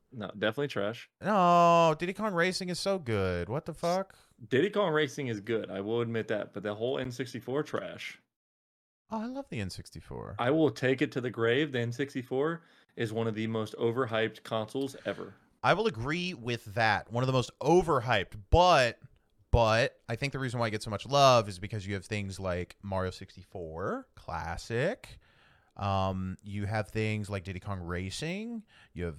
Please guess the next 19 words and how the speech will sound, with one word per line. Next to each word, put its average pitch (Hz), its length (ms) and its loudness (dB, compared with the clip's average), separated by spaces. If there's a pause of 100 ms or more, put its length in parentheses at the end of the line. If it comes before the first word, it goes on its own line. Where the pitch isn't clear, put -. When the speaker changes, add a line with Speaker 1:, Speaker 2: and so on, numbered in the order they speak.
Speaker 2:
you 92 80 -8
have 82 120 -10
the 85 80 -8
Mario 87 340 -4
Karts 139 420 -2
on 120 100 -4
there 127 160 -2
were 120 80 -6
really 101 280 -6
fucking 107 400 -4
good. 117 420 -4 (320)
Um, 95 160 -4
you 95 80 -4
have 87 160 -8
GoldenEye, 120 560 0
which - 280 -6
respectably, 123 640 -2
GoldenEye 117 480 0
wasn't 95 300 -6